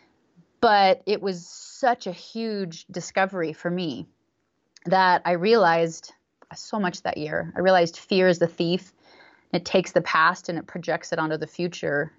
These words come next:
and robs you of the only opportunity you have to change. And I wanted to change. You know, I knew moving out at fifteen, I should be a statistic.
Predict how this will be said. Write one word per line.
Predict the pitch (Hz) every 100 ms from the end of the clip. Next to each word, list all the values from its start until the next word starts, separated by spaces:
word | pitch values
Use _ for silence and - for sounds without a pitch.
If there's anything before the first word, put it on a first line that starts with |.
| -
and | 165
robs | 170 170 170
you | 175
of | 160
the | 165
only | 170 175 165
opportunity | 160 165 156 175 208 190
you | 156
have | 151 151 170
to | -
change. | - 156 254 - - - _ _
And | -
I | 214
wanted | 208 269 247
to |
change. | 180 180 135 165 -
You | 180
know, | 175
I | 180
knew | 190 202 247
moving | 214 190 180
out | 170
at | -
fifteen, | 170 - 180
I | 165
should | 160 160
be | 156
a |
statistic. | 151 - - - - -